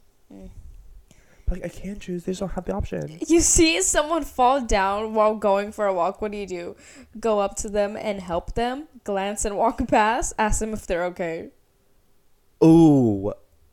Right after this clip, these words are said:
Speaker 2: Oh, see, it depends if they're holding
Speaker 1: I think it depends
Speaker 2: stuff.
Speaker 1: on the fall.
Speaker 2: Yeah.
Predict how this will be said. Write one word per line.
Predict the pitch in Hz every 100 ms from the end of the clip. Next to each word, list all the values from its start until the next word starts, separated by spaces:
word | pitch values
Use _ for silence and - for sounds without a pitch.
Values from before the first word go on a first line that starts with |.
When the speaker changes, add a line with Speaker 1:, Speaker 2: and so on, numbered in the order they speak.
| - _ _ _ _ _ _ _ _ _ _ _ _ _ _ _ _ _ _ _ _
Speaker 2:
Oh, | 147 151
see, | - 180 165 165
it | 180 - - _ _ _ 151
depends | 160 160 165 170
if |
they're | 202 208
holding | 156 147 240
Speaker 1:
I |
think | 285
it | 320
depends | 247 - - 254
Speaker 2:
stuff. |
Speaker 1:
on | 226
the |
fall. | 202 196 190 185 202 -
Speaker 2:
Yeah. | - 156 151 131 101 101